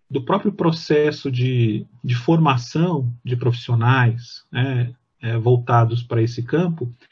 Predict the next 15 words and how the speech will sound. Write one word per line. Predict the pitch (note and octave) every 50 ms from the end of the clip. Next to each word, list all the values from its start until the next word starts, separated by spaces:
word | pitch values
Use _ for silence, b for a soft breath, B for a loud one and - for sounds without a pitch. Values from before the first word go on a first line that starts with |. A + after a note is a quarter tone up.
| b b
existe | - A3+ F#3 E3 F#3 G#3 - -
uma | G#3+ G#3+
luta | G#3+ F#3+ F#3 A3 - C#4
de | D3+ C3
classes, | A#2+ - - B2 A2+ G#2 A2+ A#2+ - - - - - _ _ _ _ _
né? | - C3 C#3+ E3 D#3+ _ _ B B B B B B B B B
E | D#3
essa | F3+ F#3 -
luta | F3+ F3+ F3+ F3+ E3+
de | E3 E3
classes, | D#3+ - E3 F3 F#3+ F#3+ - F3+ E3
ela | F#3+ F#3+ F#3 F3+
não | F3+ F#3 G3+ G#3
se, | G#3 - - - - - G3+ G3 G3 G3 F#3 F3 E3 D3+ D3+ - F3+
é, | D3 C#3 C3+ C3 B2+ B2 A#2+